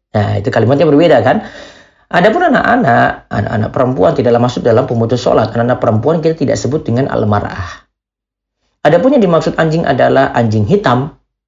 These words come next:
Karena anjing hitam disifati dengan setan. Sebagaimana dalam hadis.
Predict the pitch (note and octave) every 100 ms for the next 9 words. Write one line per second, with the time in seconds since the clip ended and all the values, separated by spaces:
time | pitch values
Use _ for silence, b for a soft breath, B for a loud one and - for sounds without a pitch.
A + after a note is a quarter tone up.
0 | _ _ _ A#2+ A2 G#2 G2 A#2 E3 A#2+
1 | - A#2 G#2+ C#3 G#2+ G#2 G#2 G2+ G#2 G2+
2 | G#2 - G#2+ G#2+ A2 D3 B2+ G#2+ G#2+ -
3 | - -